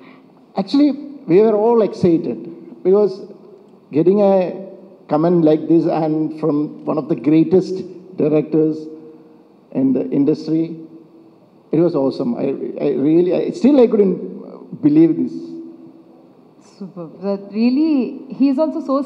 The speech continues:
Speaker 2: sweet to send you that message after
Speaker 1: Yeah,
Speaker 2: seeing
Speaker 1: yeah,
Speaker 2: this,
Speaker 1: yeah.
Speaker 2: right?
Speaker 1: Yeah.
Speaker 2: Yeah. <laughs>
Speaker 1: And
Speaker 2: And
Speaker 1: immediately I put it, uh, on my, uh, Facebook page and Instagram. <laughs>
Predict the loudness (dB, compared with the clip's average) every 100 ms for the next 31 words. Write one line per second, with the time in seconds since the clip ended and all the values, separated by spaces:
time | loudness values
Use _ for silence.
0 | -4 0 0 0 -2 -4 -4 -2 -4 -4
1 | -4 -6 -4 -4 -6 -6 -2 2 2 0
2 | -2 -6 -4 -4 -4 -10 -12 -8 -4 -4
3 | -2 -4 -6 -12 -18 -20 -16 -2 2 4
4 | 4 6 6 6 4 4 2 0 -2 -6
5 | -4 -2 0 -2 -2 -4 -2 2 2 2
6 | 0 -2 0 0 2 0 4 4 6 2
7 | 2 0 0 0 2 2 0 -2 -8 -16
8 | -20 -20 -18 -16 -14 -16 -18 -18 -10 -12